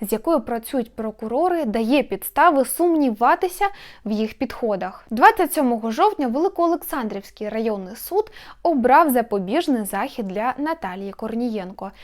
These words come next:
Не арешт, не застава. Особисте зобов'язання. Хоча прокуратура наполягала на іншому. Правоохоронці просили встановити заставу майже у дев'яносто тисяч гривень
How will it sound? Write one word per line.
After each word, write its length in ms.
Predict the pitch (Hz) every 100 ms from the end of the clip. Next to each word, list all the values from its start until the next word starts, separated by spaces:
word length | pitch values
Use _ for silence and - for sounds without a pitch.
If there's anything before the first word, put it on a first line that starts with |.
| - - - -
Не 200 | 214 339 -
арешт, 560 | 359 330 330 - - _ -
не 260 | 208 214 262
застава. 560 | 262 - 214 190 185 208 - - - -
Особисте 720 | 359 - 220 254 359 - 226
зобов'язання. 1040 | 233 214 233 254 320 285 220 190 196 196 - _
Хоча 260 | - 311 - 466
прокуратура 880 | 339 359 359 277 226 214 240 370 381
наполягала 800 | 294 320 285 262 208 202 240 277
на 120 | 269
іншому. 640 | 277 285 233 - 202 190 190 - - -
Правоохоронці 720 | 247 214 220 285 381 466 330
просили 580 | 262 254 233 320 359 302
встановити 720 | - - 269 294 247 208 202
заставу 640 | 196 220 - 339 440 339 226
майже 420 | 220 320 277 240
у 100 | 247
дев'яносто 800 | 208 233 202 196 190 285 - 403
тисяч 440 | 381 226 214 202 190
гривень 440 | 196 226 403